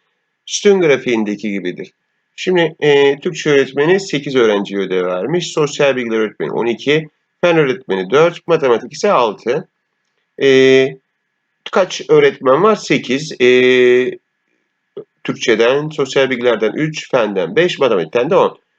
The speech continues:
E, bu okuldaki yıl sonu projesi ödevi alan öğrenciler ödevlerini teslim ettiğinde, e, rastgele seçilen birinin fen dersine ait, e, e, olma olasılığı kaçtır diyor. Şimdi Türkçe dersine bakalım. Türkçe dersinde sekiz öğretmen var.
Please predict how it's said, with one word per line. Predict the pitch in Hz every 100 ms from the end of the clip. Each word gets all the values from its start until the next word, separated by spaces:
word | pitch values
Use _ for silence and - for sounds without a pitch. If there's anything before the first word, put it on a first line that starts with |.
| _ _
E, | 131 135 143
bu | 202
okuldaki | 196 160 151 -
yıl | 156
sonu | 160 160 131
projesi | 139 147 139 131
ödevi | 95 123 135
alan | 143 120 -
öğrenciler | 131 135 127 104 104
ödevlerini | 135 147 131 120
teslim | 143 143 143 151
ettiğinde, | 131 - 104 104 120 123 _ _ _ -
e, | 120 127 127
rastgele | 160 170 - 131
seçilen | 127 147 - 120 107 - _ _ -
birinin | 175 135 147 143 -
fen | 165 156
dersine | 143 120 - 127
ait, | 120 127 151 - 127
e, |
e, | 127 135 131 131 131 -
olma | 139 139 135
olasılığı | 107 113 - 175
kaçtır | 139 113 - 104 95
diyor. | 117
Şimdi | - 196 - _ _ _
Türkçe | - 226 202 175
dersine | 160 151 170 160
bakalım. | 139 131 120
Türkçe | - - 175
dersinde | 165 160 160
sekiz | 151 160 170
öğretmen | 151 131 131 117 90
var. | 58